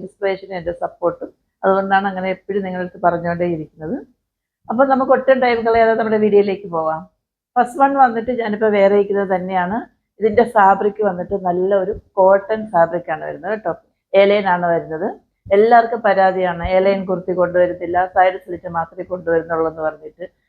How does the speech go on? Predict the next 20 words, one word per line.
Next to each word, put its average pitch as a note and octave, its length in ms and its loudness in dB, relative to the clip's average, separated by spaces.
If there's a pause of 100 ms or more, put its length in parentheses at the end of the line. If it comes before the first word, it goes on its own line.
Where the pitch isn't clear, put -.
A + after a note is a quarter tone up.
(220)
അതുകൊണ്ടാണ് G3+ 500 2
ഞാനിപ്പോ G3+ 240 -6 (240)
എയർലൈൻ F#3+ 360 2
കുർത്തി F3 300 -6
കൊണ്ടുവന്നിരിക്കുന്നത്. D3+ 640 -8 (320)
നല്ല G#3 420 4
ഭംഗിയാണ് F3 480 0
കാണാനായിട്ട്. D#3 640 -4 (720)
ഇതിന്റെ, A3+ 260 2 (220)
ഏഹ്, F3 200 6 (120)
നെക്ക് G3 260 -4
പോർഷൻ G#3+ 380 2
കണ്ടോ, D#3+ 240 2 (160)
ഇങ്ങനെ F3+ 240 -4 (220)
റൗണ്ട് F#3+ 340 2 (100)
പോലെ F#3 300 4
വന്ന് E3 260 0 (100)
ഈ A#3 120 -8
സെൻട്രൽ F#3 340 -4
പോർഷനിൽ F3+ 380 -4